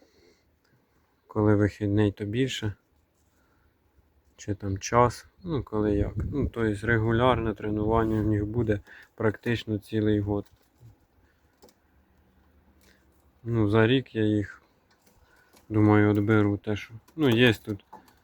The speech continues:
білий, тут лисий, один такий ледачий на кришу сідає. І... Оцей, навірно, не побачу. А,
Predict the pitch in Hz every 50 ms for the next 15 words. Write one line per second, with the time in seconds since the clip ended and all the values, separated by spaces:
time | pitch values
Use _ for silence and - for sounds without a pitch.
0 | _ _ _ _ _ - _ _ _ _ _ _ - - _ _ _ _ _ _
1 | _ _ _ _ _ _ _ - 110 107 131 147 143 131 120 - - 117 - -
2 | 120 117 117 113 - - 113 110 104 110 107 104 - 110 - - 110 107 107 107
3 | 104 104 110 107 104 - - 107 107 104 - - 107 107 104 - - 104 - -
4 | - 104 110 110 107 107 107 - - - - - - - - - - - - _
5 | - - _ _ _ _ _ _ _ - - - - _ _ _ - - - _
6 | _ - 120 120 117 113 110 110 107 107 - - - - - - - - - -
7 | - - - - 117 110 104 - - 117 110 110 110 110 110 110 110 113 110 110
8 | 113 113 113 - - - - - - - - - - - - - - - - -
9 | - - - - - - - - - - - - - - _ _ - - - -
10 | - - - 110 107 110 110 110 107 98 92 - - - - - - - - -
11 | - - - - 120 110 110 113 110 110 - - - 120 85 85 - - - -
12 | - - - - - _ _ _ - _ _ _ - - - - - - - -
13 | - _ _ _ _ _ _ _ _ - - - - - - 135 127 120 117 117